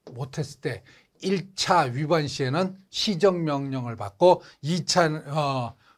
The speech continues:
위반 시에는 업무정지 일 개월, 그다음에 이, 어, 삼 차일 때는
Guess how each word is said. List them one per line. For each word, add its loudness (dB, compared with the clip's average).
위반 4
시에는 -2
업무정지 -2
일 0
개월, -2
그다음에 2
이, -4
어, 2
삼 -2
차일 4
때는 0